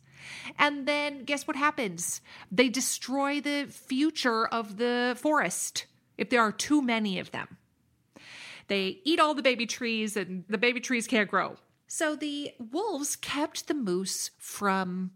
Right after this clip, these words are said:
destroying this island, essentially. In the early nineteen eighties, a hiker brought their dog to Isle Royale, and this dog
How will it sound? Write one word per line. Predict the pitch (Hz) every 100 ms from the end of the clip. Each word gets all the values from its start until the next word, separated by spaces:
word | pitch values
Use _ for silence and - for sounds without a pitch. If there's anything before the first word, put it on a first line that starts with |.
| _ _ _ _ -
destroying | 185 233 - - 240 233 190 175 175
this | 196 -
island, | 165 170 - -
essentially. | - - - - - - - _ _ _ _ - - - _
In | 294 359 392 392
the | 370
early | 233 247 254
nineteen | 226 185 180 - 202 185
eighties, | - 170 - - -
a | -
hiker | 190 - - - 247 - - - - _ _
brought | 214 220 240
their | 226 202
dog | 165 - 196 196 196 - - 180 - _ _ -
to | - 233 247
Isle | 202 208 226
Royale, | 170 147 - 196 - - - -
and | 208 208
this | 196 -
dog | 165 208 190 214 254